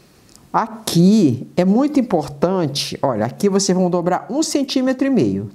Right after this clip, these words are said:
tá? Mas um detalhe, é muito importante que essa parte, acho que é até melhor explicar assim,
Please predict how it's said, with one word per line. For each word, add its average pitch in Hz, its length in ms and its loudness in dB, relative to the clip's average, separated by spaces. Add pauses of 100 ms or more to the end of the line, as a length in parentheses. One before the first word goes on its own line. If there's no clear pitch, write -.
tá? 147 320 -2 (1400)
Mas 170 280 0
um 190 100 4
detalhe, 190 380 2
é 165 40 0
muito 262 340 2
importante 165 720 -4
que 165 160 0
essa 277 360 -2
parte, 160 840 -4 (500)
acho - 140 -12
que 226 80 0
é - 20 2
até 202 160 0
melhor 202 200 2
explicar 196 400 -2
assim, 135 320 -4